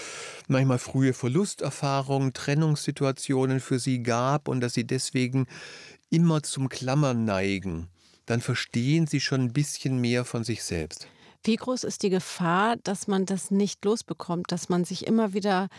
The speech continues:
Speaker 2: in seinen Verhaltensmustern wiederholt? Oder kriegt man das aufgedröselt, wenn man
Speaker 1: Mhm.
Speaker 2: einmal den Weg geschafft hat, sich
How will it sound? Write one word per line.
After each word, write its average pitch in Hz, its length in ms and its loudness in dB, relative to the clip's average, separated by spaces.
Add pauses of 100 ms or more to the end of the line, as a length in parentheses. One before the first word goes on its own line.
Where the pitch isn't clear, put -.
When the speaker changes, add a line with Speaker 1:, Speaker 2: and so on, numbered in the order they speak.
(180)
Speaker 2:
in 190 160 2
seinen 185 380 2
Verhaltensmustern 185 960 0
wiederholt? 185 640 2 (1500)
Oder 208 140 2
kriegt - 240 -2
man 202 80 4
das 180 140 -2
aufgedröselt, 170 840 -2
wenn 170 120 2
man 170 160 2
Speaker 1:
Mhm. - 60 0
Speaker 2:
einmal 190 280 2
den 175 200 0
Weg 180 140 -2
geschafft - 440 -4
hat, 165 140 -4
sich - 340 -6